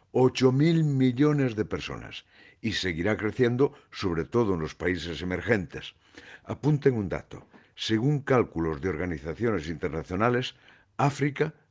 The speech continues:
nuestra vecina África, tendrá en unos años mil millones de habitantes más. La gran pregunta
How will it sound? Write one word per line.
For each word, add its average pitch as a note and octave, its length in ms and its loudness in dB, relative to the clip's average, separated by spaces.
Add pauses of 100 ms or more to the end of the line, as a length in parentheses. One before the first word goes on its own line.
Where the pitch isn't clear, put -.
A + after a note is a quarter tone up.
(140)
nuestra F#2+ 460 -4
vecina G#2 520 0
África, B2+ 460 -4 (360)
tendrá G#2 400 0
en A2 80 -2
unos A#2+ 340 -2
años B2+ 360 -4 (280)
mil D3 420 4
millones C3+ 720 4
de A#2+ 100 2
habitantes G#2 680 0
más. - 380 -4 (560)
La F#2 140 -4
gran A2 240 0
pregunta C3 560 0